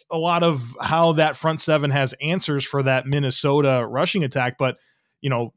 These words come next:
you mentioned Sherman being able to match up with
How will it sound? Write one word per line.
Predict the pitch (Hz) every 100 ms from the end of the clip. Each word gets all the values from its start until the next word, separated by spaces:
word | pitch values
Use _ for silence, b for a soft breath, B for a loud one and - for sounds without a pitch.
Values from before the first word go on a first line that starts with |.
| _ -
you | 135
mentioned | 151 165 147 131
Sherman | - 151 151 143
being | 117 135 139
able | 135 135 135
to | 135 131 120 -
match | 143 139 139 -
up | 135 131
with | 127